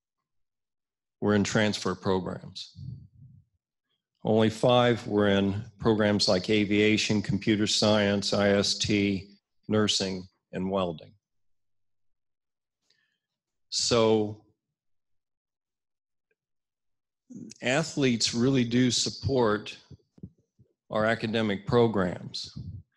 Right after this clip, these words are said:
And then because of our success with the President's Cup, we know that student athletes have better success rates than the average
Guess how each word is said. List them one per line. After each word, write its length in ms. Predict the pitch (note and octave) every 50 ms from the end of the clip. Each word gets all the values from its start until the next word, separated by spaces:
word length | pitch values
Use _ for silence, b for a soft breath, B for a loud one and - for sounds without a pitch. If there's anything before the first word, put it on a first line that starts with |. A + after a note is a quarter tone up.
| b b b b b b b -
And 160 | - G#2 G#2+
then 300 | A2 A2+ A2+ A2+ A2 G#2+
because 420 | G2 A2+ G#2 - A#2 A2+ A2+ G#2
of 120 | G#2+ G2+ G2+
our 140 | G#2+ G#2+ G2+
success 580 | - - G#2+ - - - A#2 A2+ A2 - -
with 120 | A2+ G2+ -
the 60 | G#2
President's 720 | - - - A2+ A#2 A2 G2 - A2 A2 A2 G#2+ G2+ -
Cup, 480 | - - A2+ A2 A2 A2 A2 - -
we 140 | A#2 A2 G#2+
know 280 | G#2 G#2+ A2+ A#2 A#2 A2+
that 220 | G#2+ A2 G#2+ G#2+
student 420 | - - - A2 A2 G#2 G2+ G#2 G#2
athletes 880 | G#2 G#2 G2+ G2 - - G#2+ G2+ G2 F#2 G2+ - - - - - - - _ _ _ _ _ _ _ _ _ _ _ _ _ _ _ _ _ _ _ _ _ _ _ _ _ _ _ _ _ _ _
have 260 | - G#2 F#2+ F#2+ G2
better 220 | A#2 A2+ G#2+ G#2+
success 600 | G2 - - G2+ - - - A#2+ A2+ A2 - -
rates 460 | - G#2+ G#2 G2+ G2+ G2 - - - -
than 160 | G#2+ G2 G2+
the 140 | G2+ G#2 A2
average 640 | A#2 A#2+ A2+ - G2 F#2 - - - - - -